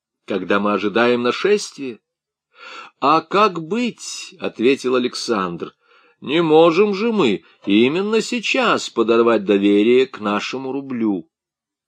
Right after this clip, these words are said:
Орлов в ту пору состоял адъютантом при князе Петре Волконском, квартирмейстере армии. Александр указал ему: «Повидаемся в Вильно.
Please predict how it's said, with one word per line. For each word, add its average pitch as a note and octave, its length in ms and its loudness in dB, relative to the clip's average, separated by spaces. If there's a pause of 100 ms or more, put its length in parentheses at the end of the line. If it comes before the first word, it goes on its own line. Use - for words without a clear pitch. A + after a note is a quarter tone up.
(1400)
Орлов G3 520 4
в - 160 -12
ту E3 200 6
пору G#3 460 4
состоял E3+ 600 2
адъютантом E3 920 0
при D3 180 0
князе D#3+ 540 0
Петре D#3+ 380 -2
Волконском, A2+ 1000 0 (160)
квартирмейстере B2 1300 0
армии. F2 640 -6 (340)
Александр C3+ 600 -2
указал G#2+ 600 -4
ему: D#2 340 -12 (540)
«Повидаемся A#2 800 0
в F#2+ 60 0
Вильно. F2+ 760 -6